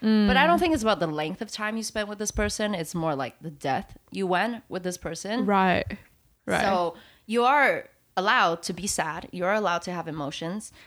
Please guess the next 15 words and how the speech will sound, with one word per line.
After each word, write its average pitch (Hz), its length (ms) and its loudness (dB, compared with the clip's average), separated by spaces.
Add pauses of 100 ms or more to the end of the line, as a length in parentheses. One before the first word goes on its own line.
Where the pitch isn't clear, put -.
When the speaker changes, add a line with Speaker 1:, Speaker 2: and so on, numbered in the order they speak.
(180)
Speaker 1:
And 165 580 -2
you 170 180 -4
lo-, 160 220 -4
are 165 260 2
allowed 151 440 0 (120)
to 151 440 -6
get 151 180 -4
over 165 360 0
this 131 160 -6
person - 440 -6
or 139 160 -4
try 180 380 -2
to - 140 -10
move 123 260 -4
on. 107 320 -6